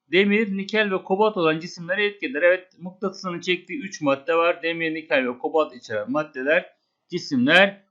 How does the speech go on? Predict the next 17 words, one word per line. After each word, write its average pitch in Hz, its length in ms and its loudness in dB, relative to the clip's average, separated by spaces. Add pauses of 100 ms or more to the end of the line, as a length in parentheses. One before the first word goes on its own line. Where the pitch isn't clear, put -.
(160)
mıknatıslar 165 720 -2
tarafından 107 440 -4
çekilir. 107 540 -4
Doğru. 180 520 6 (720)
Mıknatısın 214 680 -2
uyguladığı 208 560 2
kuvvete 208 720 0 (440)
itme 202 680 2 (100)
kuvveti 160 800 0 (320)
denir. 170 500 4 (100)
Mıknatıs 208 520 -2
arkadaşlar 196 600 2
itme 180 480 -4
veya 175 300 2
çekme 180 400 -6
kuvveti 127 580 -6
uygular. 160 520 2